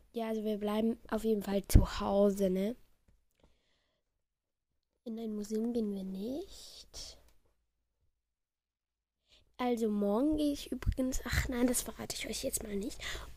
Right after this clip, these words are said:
Oh, ich habe gerade was vergessen. Und zwar haben wir ein K. Wie cool ist das denn? Ich sag euch, ich bin, gestern hatten wir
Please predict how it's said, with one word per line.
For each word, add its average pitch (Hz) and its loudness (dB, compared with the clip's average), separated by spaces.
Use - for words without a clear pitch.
Oh, 247 10
ich 247 0
habe 240 2
gerade 226 4
was 226 4
vergessen. 233 -2
Und 254 -2
zwar 262 -2
haben 233 4
wir 220 2
ein 254 4
K. - -16
Wie 269 -6
cool 370 0
ist - -14
das 440 0
denn? 392 0
Ich - -8
sag 262 -4
euch, 262 -4
ich - -10
bin, 247 -4
gestern 269 -8
hatten 233 -10
wir 214 -6